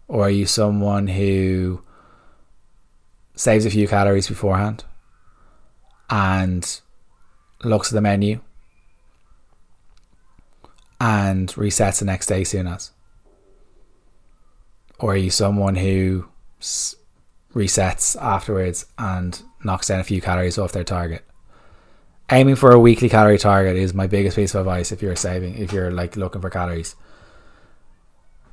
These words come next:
It's like with money and your savings and stuff like that. It's what you do on average that will get you to your goal. It's not gonna be one week or two weeks or three weeks. It's gonna be consistent,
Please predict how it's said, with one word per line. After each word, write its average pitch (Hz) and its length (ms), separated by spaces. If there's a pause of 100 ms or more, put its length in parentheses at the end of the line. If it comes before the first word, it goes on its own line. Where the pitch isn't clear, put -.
(440)
It's - 100
like 117 200
with 113 100
money 107 300
and 101 120
your 101 140
savings 98 420
and 95 80
stuff 95 200
like 95 100
that. 95 160
It's 104 160
what 107 160
you 107 80
do 104 180
on 98 80
average 95 460
that 90 160
will 92 80
get 95 140
you 104 100
to 104 120
your 98 100
goal. 92 280
It's 95 200
not 98 220
gonna 98 200
be 92 560 (140)
one 98 260
week 92 320
or 90 60
two 92 260
weeks 90 260
or 104 60
three 92 220
weeks. 90 240
It's - 160
gonna 92 240
be 92 120
consistent, 92 760